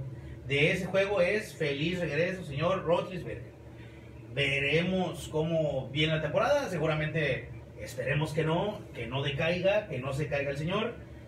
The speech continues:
Sacó las papas, sacó el juego, efectivamente. De los Giants, muy poco que apuntar,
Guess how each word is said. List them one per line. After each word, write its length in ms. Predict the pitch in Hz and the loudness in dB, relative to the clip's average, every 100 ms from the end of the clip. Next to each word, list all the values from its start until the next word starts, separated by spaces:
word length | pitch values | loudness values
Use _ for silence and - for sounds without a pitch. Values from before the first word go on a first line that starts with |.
| - | -14
Sacó 440 | - 147 156 143 156 | -6 -4 -2 0 2
las 160 | 160 | 2
papas, 400 | 175 175 202 202 | 2 2 2 0
sacó 220 | 151 - 135 | -2 -4 -4
el 80 | 120 | 0
juego, 360 | 139 160 185 | 0 2 0
efectivamente. 960 | 151 - - 143 147 156 175 208 208 214 - - - - - | -2 -4 -8 -2 0 2 0 2 2 0 -12 -16 -16 -14 -2
De 160 | 180 | 2
los 160 | 214 208 | 4 4
Giants, 560 | 262 294 302 302 - 208 | 4 4 2 0 -4 -6
muy 220 | 190 202 | -2 -2
poco 300 | 202 185 - | -2 -6 -2
que 80 | 170 | -4
apuntar, 500 | - 143 233 262 | -2 2 2 2